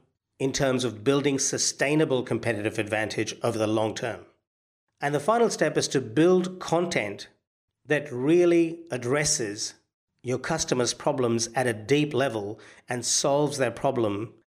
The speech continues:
in a very effective manner. Do this by understanding your customer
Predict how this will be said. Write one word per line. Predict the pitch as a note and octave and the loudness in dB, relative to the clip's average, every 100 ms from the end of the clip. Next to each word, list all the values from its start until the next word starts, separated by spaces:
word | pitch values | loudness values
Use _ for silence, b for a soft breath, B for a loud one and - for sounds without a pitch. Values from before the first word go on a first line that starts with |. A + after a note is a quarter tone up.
| _ _ | _ _
in | C#3 | -4
a | B2+ | -2
very | A#2 C3+ C#3 | 0 0 0
effective | C3+ D3 - C#3 - C#3 A2+ | -2 -6 -2 -4 -2 -2 0
manner. | A#2 A#2 F#2+ F2 _ _ _ _ _ _ | -2 -2 -4 -8 _ _ _ _ _ _
Do | - G#3+ | 0 2
this | A#3 A#3 | 2 0
by | - D#3 D3 - | 2 0 0 0
understanding | E3+ E3 - D#3+ C#3+ C#3 C#3+ | 2 2 2 0 0 0 2
your | B2+ B2 | 2 0
customer | - C#3 - B2+ A#2+ A#2 | -2 -4 -2 -2 -4 -4